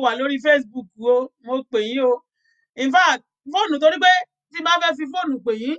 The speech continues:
torí mọ́-, nọ́mbà tí mo fi ń pè yín, òun máa ń love láti fi ṣe ṣáàtì. So, òun dẹ̀ ni mo fi kọ́kọ́ fi lo laptop, mo pè yín o, ẹ wà lórí ṣáàtì o, torí mo wá fẹ́ jẹ́ kí wọ́n, a fẹ́ tàn mọ́lẹ̀ sáwọn nǹkan kan. Hmm.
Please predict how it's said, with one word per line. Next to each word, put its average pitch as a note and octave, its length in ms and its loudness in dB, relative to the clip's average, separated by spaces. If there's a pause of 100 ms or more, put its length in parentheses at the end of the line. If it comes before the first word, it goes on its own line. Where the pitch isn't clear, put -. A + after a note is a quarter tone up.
torí D#4 280 0
mọ́-, F4+ 220 -4
nọ́mbà F4+ 220 2
tí C4 100 -2
mo C4 100 0
fi C#4 120 -4
ń C4+ 80 -8
pè D4+ 100 2
yín, C4 180 0
òun B3 160 4
máa C4 160 0
ń D4 40 -2
love C#4+ 180 0
láti A3+ 220 -4
fi G#3 80 -20
ṣe A3 160 -8
ṣáàtì. C4 360 -2 (680)
So, D4 60 0 (280)
òun C4 240 4
dẹ̀ A#3+ 140 2
ni B3+ 80 -2
mo B3+ 140 0
fi A#3+ 100 -6
kọ́kọ́ C#4+ 300 0
fi A#3 140 -10
lo A#3 220 2
laptop, B3+ 400 -2 (140)
mo G#3 200 -10
pè A#3 160 -2
yín A#3 160 -4
o, A#3+ 100 6
ẹ A#3 100 2
wà A3 160 2
lórí A3+ 260 -2
ṣáàtì C4 440 -4
o, G3+ 140 -8
torí B3+ 280 2 (560)
mo A3+ 100 0
wá C#4+ 220 2
fẹ́ C#4+ 240 4
jẹ́ D4 200 2
kí D4 120 -6
wọ́n, C#4 480 -2 (260)
a - 180 -6
fẹ́ C#4+ 180 2
tàn B3 160 -4
mọ́lẹ̀ A#3+ 260 -2
sáwọn A#3 300 -2
nǹkan F#3 240 -14
kan. F#3+ 180 -12 (320)
Hmm. D#3+ 360 -14